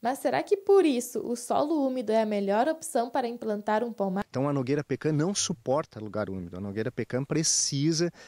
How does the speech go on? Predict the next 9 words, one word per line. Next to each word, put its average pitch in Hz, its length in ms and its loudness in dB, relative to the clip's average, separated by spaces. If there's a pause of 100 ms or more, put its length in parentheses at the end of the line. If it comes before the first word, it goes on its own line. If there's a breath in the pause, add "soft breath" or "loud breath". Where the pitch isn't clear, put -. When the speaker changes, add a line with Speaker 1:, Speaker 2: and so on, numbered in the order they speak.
(220 loud breath)
Speaker 2:
é, 120 360 0
de 123 140 -2
solos 131 420 0
bem 131 280 -2
drenados, 139 720 -2
né, 113 140 -4
uns 117 160 -6
solos 120 360 -2
profundos 135 760 -2